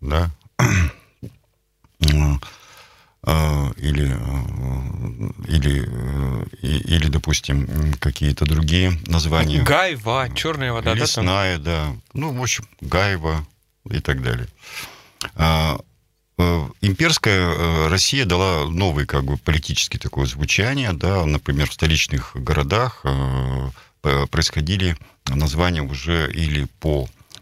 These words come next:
Speaker 1: святым, которые покровительствовали, э, императорской фамилии, э, или по уездам,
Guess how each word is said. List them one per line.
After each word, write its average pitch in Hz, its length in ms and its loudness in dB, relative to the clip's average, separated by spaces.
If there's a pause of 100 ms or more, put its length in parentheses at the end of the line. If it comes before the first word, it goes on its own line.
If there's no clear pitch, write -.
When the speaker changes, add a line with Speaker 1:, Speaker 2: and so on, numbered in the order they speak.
(180)
Speaker 1:
святым, 82 500 0
которые 71 320 0
покровительствовали, 69 1120 -2
э, 65 480 -4
императорской 76 600 0
фамилии, 104 640 0 (540)
э, 71 380 0
или 82 240 2
по 73 140 -2
уездам, 80 840 0